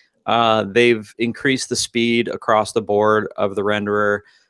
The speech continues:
Um, much to people's, uh, disappointment, it's not G P U yet. So if you were hoping for Arnold Five announcement to be, "Hey, we're G P U too," it's not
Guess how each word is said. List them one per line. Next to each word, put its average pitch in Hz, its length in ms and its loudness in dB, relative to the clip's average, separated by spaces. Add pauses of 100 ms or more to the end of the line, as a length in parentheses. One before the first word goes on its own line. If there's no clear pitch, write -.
(120)
Um, 107 420 0
much 151 240 -2
to 160 100 -6
people's, 135 800 0 (120)
uh, 104 560 2
disappointment, 135 760 -2
it's 113 300 0
not 107 640 -2 (300)
G 120 220 -4
P - 160 -4
U 117 360 0
yet. 101 520 -2 (880)
So 120 760 6
if 113 120 -2
you 127 100 0
were 117 120 0
hoping 151 320 -2
for 127 160 0
Arnold 127 200 -2
Five 120 360 0
announcement 113 420 -6
to - 80 -20
be, 110 160 -6
"Hey, 208 200 2
we're 165 120 4
G 180 180 -2
P 208 200 -6
U 226 160 0
too," 147 560 0
it's 110 240 -2
not 110 320 -4